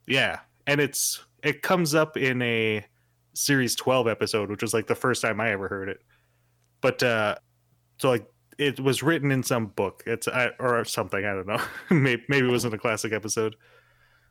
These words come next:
So it's, like, more evidence that Time Lord, or that Gallifreyans aren't born Time Lords, that you become a Time Lord.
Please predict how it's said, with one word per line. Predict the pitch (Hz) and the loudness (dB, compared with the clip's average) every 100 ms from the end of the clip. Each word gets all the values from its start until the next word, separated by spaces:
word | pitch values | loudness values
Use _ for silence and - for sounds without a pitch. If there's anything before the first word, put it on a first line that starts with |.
| - | -4
So | 143 | 0
it's, | 127 | 2
like, | 139 - | 2 2
more | 131 135 139 | 2 4 4
evidence | 117 120 131 135 135 - | 4 2 0 -2 -6 -4
that | 123 110 104 92 _ _ _ _ _ _ _ - | 0 2 2 -2 _ _ _ _ _ _ _ -6
Time | - 120 120 | 0 0 2
Lord, | 120 120 117 143 | 4 4 4 2
or | 127 | 2
that | 117 113 - | 2 0 0
Gallifreyans | 120 117 - 120 120 117 | 0 0 0 0 0 0
aren't | - 117 113 113 | -2 -2 -4 -2
born | 120 110 113 113 | 0 2 0 -2
Time | - 117 120 | -2 0 0
Lords, | 131 143 139 - | 0 -2 -4 -4
that | 123 113 | -2 0
you | 104 104 - | -2 -4 -4
become | 113 - 113 113 | -4 0 -2 0
a | |
Time | 117 110 120 | -2 -2 -2
Lord. | 123 135 | -6 -10